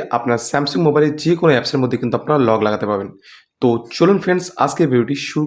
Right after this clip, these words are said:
করা যাক। তো ফ্রেন্ডস, Samsung মোবাইলে কোনো অ্যাপসের মধ্যে লক লাগানোর জন্য কিন্তু আপনাদের এই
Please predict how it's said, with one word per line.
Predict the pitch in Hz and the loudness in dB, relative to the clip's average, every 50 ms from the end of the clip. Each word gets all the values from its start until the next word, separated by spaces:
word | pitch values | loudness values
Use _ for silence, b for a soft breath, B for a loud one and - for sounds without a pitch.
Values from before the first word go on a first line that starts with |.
| 151 | -4
করা | 151 160 151 | -2 -2 -2
যাক। | 147 - - 101 98 - - - B B B B B B B B B B - | -2 -2 -4 -6 -6 -6 -10 -20 B B B B B B B B B B -2
তো | - 147 | -2 0
ফ্রেন্ডস, | 147 - 185 196 180 - - | 2 2 2 2 0 -2 -2
Samsung | - 143 143 - 190 185 180 | -2 -2 -2 -2 -2 0 0
মোবাইলে | 165 165 165 165 165 165 160 123 113 - - _ _ - | 2 2 4 4 4 4 2 0 -2 -12 -18 _ _ -2
কোনো | 151 135 | 0 0
অ্যাপসের | 127 120 123 - 156 147 | 2 0 -2 -2 -2 -2
মধ্যে | 143 147 | 0 2
লক | 131 110 110 113 | 2 4 4 4
লাগানোর | 120 131 127 131 143 135 | 2 2 2 2 0 0
জন্য | - 147 147 147 | 0 -2 -2 -2
কিন্তু | 147 160 156 143 - 131 | -2 -4 -4 -2 0 0
আপনাদের | 123 - 123 120 120 110 156 165 165 - - _ _ _ _ _ _ - _ - | 0 0 0 0 2 2 2 0 0 -4 -18 _ _ _ _ _ _ -20 _ -4
এই | 123 120 | -2 -2